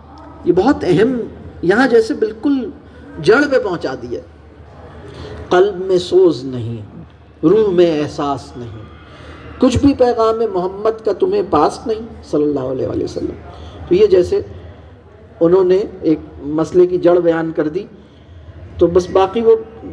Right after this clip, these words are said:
بہت سارے اشعار ہیں۔ ہر مسلمان رگ باطل کے لیے نشتر تھا، اس کے آئینہ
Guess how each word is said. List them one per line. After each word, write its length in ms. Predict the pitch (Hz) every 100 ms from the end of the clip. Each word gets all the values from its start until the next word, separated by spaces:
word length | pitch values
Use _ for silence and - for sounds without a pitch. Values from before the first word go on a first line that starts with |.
| - - - - - - - 170
بہت 160 | 196 214
سارے 240 | 202 208
اشعار 360 | 202 185 190 202
ہیں۔ 220 | 190 202 233 - - - - - - - - - - - - - - - 170
ہر 120 | 190
مسلمان 560 | 190 185 180 180 180
رگ 220 | 170 170 180
باطل 360 | 165 160 185 175
کے 160 | 175
لیے 180 | 165 165
نشتر 400 | 165 - - 139
تھا، 240 | - 104 - - - -
اس 180 | 156
کے 140 | - 175
آئینہ 300 | 160 170